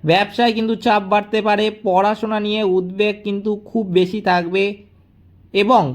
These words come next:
তাতে সফলও কিন্তু হবেন এই সিংহ রাশি বা লগ্নের জাতক জাতিকারা। বাড়তি ব্যবসার দিক থেকে কিন্তু দিনটি খুবই উপযুক্ত এই রাশি বা লগ্নের জাতক জাতিকাদের। এই দিন আর্থিক ব্যাপারে খুব আনন্দের একটা দিন।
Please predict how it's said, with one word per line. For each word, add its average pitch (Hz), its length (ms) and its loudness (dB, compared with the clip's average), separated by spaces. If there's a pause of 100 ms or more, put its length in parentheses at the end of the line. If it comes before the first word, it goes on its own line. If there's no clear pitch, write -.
তাতে 180 300 0
সফলও 202 560 -2
কিন্তু 190 280 -2
হবেন 180 300 2
এই 175 120 -4
সিংহ 202 400 -6
রাশি 180 280 0
বা 165 100 -2
লগ্নের 156 420 -2
জাতক 139 360 0
জাতিকারা। 113 720 -2 (840)
বাড়তি 202 420 0
ব্যবসার 214 480 0
দিক 214 240 -8
থেকে 220 360 0
কিন্তু 208 340 -2
দিনটি 185 540 -4
খুবই 196 300 0
উপযুক্ত 160 560 0
এই 170 200 -2
রাশি 156 240 -2
বা 156 100 0
লগ্নের 160 360 -2
জাতক 151 300 -2
জাতিকাদের। 131 640 -2 (600)
এই 202 200 2
দিন 240 240 0
আর্থিক 190 380 -4
ব্যাপারে 208 360 -2
খুব 202 280 -2
আনন্দের 190 440 -2
একটা 185 240 -4
দিন। 208 360 -6